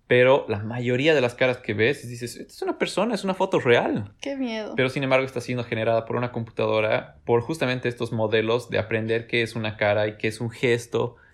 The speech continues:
Speaker 2: Claro.
Speaker 1: qué es una arruga, qué es un pelo, qué es una nariz, qué es un
Speaker 2: Ah.
Speaker 1: todo.
Speaker 2: Qué miedo.
Speaker 1: Entonces, eso ha sido interesante y eso es lo que prácticamente estaríamos alimentando.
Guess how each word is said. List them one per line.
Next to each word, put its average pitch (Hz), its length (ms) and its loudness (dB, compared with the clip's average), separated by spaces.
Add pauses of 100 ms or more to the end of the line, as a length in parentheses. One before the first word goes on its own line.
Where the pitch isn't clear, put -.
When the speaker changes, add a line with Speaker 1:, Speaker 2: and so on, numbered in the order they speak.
(120)
Speaker 2:
Claro. 262 440 -6
Speaker 1:
qué 135 120 4
es 123 120 2
una 120 180 0
arruga, 120 520 2
qué 117 240 0
es 110 160 -8
un 110 180 -8
pelo, 110 380 0
qué 113 200 -2
es 104 100 -6
una 117 140 -2
nariz, 107 200 2 (160)
qué 247 80 4
es 254 60 2
un 247 260 2
Speaker 2:
Ah. - 140 -12
Speaker 1:
todo. 151 320 -2 (180)
Speaker 2:
Qué 277 140 -8
miedo. 208 340 -4 (600)
Speaker 1:
Entonces, 117 540 2
eso 143 160 -8
ha - 20 -14
sido 147 160 -4
interesante 139 680 0
y 123 140 -2
eso 120 120 -6
es 113 60 -8
lo 107 100 -6
que 104 100 -10
prácticamente 110 500 -6
estaríamos 107 560 -4
alimentando. 113 1000 0